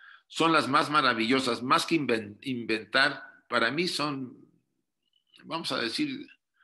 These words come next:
eh, puede ser una, una, una mezcla de invención y descubrimiento.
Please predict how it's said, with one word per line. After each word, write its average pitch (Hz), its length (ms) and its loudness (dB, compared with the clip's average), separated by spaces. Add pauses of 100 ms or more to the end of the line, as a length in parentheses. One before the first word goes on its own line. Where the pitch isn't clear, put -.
(520)
eh, - 60 -20 (1600)
puede 208 260 4
ser 190 200 2
una, 175 180 2
una, 156 500 -2
una 165 460 0
mezcla 156 300 0
de 135 80 6
invención 127 500 2
y 147 60 4
descubrimiento. 98 960 -2